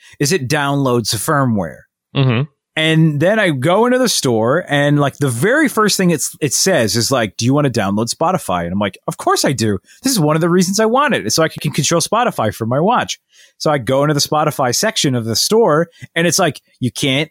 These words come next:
Speaker 1: download this unless your watch is updated to the latest firmware." And I'm like,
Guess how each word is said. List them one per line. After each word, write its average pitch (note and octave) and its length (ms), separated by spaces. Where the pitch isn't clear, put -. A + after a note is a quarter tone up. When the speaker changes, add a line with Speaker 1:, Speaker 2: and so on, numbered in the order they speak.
Speaker 1:
download G3+ 460
this A#2 240
unless C3 400
your B2+ 220
watch C3 500
is B2+ 140
updated A#2+ 400
to B2 100
the A2 120
latest G#2 340
firmware." B2+ 460
And A#2+ 80
I'm C#3 100
like, C#3 300